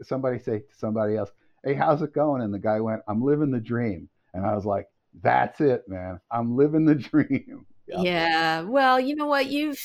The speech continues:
Speaker 2: you've really helped a lot of people make, make dreams happen too. I mean, I don't mean to be corny about it, but when you lived in Nicaragua, you did a lot of fundraising to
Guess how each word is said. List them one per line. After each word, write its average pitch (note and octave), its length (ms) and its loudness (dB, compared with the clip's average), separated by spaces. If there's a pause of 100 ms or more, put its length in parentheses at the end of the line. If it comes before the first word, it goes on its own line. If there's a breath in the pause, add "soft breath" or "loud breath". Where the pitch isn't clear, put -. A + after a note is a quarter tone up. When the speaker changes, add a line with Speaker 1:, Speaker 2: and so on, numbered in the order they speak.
(180)
Speaker 2:
you've D4+ 220 -6
really A#3 260 4
helped F#3+ 260 0
a G3 80 0
lot F#3 200 4
of F#3+ 100 -2
people F#3+ 280 -2
make, F3 440 0 (500 soft breath)
make G3 260 4
dreams F#3+ 440 4
happen E3+ 500 2
too. F3 240 0
I E3 140 4
mean, F3 200 -2
I F3+ 80 2
don't F3+ 120 0
mean F3 240 -2
to E3 100 -12
be E3 120 -4
corny F3+ 440 0
about E3 380 2
it, D#3+ 320 0
but E3+ 340 4 (240)
when G3+ 260 2
you G#3+ 300 0
lived G3 300 -8 (160)
in F#3+ 280 2
Nicaragua, F3 680 -2
you E3+ 180 -2
did F3 160 -6
a F3 60 -4
lot F3 380 -2 (160)
of F3 280 -2
fundraising E3+ 1120 -2
to E3 560 2